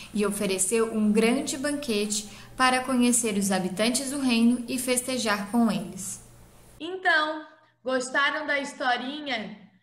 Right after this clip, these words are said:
Speaker 2: que nós preparamos pra você? Eu, a Amanda e a Letícia? Então, essa historinha está lá na página quarenta e dois do seu livro, onde está aparecendo aqui agora pra você,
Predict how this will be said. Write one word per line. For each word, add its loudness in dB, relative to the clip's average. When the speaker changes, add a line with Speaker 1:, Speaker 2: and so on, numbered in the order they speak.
Speaker 2:
que -10
nós -4
preparamos -4
pra -8
você? -4
Eu, 0
a 0
Amanda -6
e -6
a -6
Letícia? -10
Então, -2
essa -2
historinha -6
está -4
lá 0
na -8
página -2
quarenta -4
e -6
dois -4
do -10
seu -8
livro, -6
onde -6
está -2
aparecendo -6
aqui -6
agora -2
pra -2
você, -8